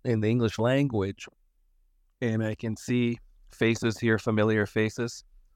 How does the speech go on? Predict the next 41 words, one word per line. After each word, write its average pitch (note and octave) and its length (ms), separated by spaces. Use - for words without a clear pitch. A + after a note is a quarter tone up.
Marhaba G#2+ 320
li G2+ 100
jami', A2 480
greetings A2+ 440
to A#2+ 100
you A2 180
all. B2+ 240
Um, A#2+ 240
I've C3 160
mentioned D#3 380
in C3+ 60
a A#2 60
lot B2 220
of A#2+ 100
different A2+ 300
spaces A2 480
before A2+ 640
that A#2+ 240
one B2+ 120
of B2 60
the A#2 100
things B2 180
that A2+ 80
I G#2 60
really A2+ 340
appreciate A#2 460
about G#2 260
the G#2+ 100
opportunities G#2+ 720
here A2+ 200
on G#2 120
Twitter A#2+ 420
is C3 180
that B2 160
they A#2 140
give A#2+ 220
me B2 160
the A#2 180
opportunity A#2 580
to, A#2 340
um, G#2+ 220